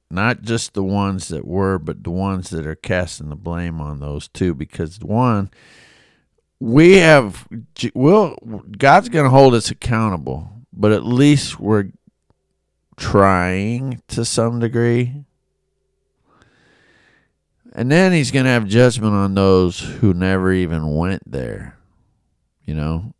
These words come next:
i e Nineveh, Assyria,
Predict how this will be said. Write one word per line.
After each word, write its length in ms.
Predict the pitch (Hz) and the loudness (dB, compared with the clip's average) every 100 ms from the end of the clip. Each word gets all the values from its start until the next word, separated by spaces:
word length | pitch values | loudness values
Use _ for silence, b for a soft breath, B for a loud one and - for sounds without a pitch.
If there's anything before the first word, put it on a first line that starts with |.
| _ | _
i 300 | 71 80 78 | -6 -6 -6
e 520 | - 87 85 82 80 - _ _ _ _ _ _ _ _ - | -8 -8 -6 -6 -10 -14 _ _ _ _ _ _ _ _ -12
Nineveh, 760 | 80 87 85 76 80 80 85 - b b b b - | -6 -4 -4 -4 -2 -2 -4 -12 b b b b -14
Assyria, 960 | - 80 - 90 85 82 80 80 82 | -12 -10 -4 -2 0 0 -2 -2 -6